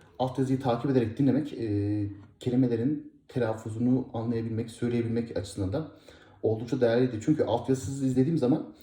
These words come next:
e, bazen hangi kelimeyi söylediğini bilmiyordum.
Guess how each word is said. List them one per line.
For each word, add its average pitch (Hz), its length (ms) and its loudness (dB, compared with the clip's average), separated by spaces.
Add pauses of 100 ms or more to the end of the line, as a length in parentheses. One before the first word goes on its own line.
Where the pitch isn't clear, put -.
(280)
e, 101 340 0 (140)
bazen 135 200 0
hangi 156 240 2
kelimeyi 135 300 2
söylediğini 127 400 4
bilmiyordum. 131 460 2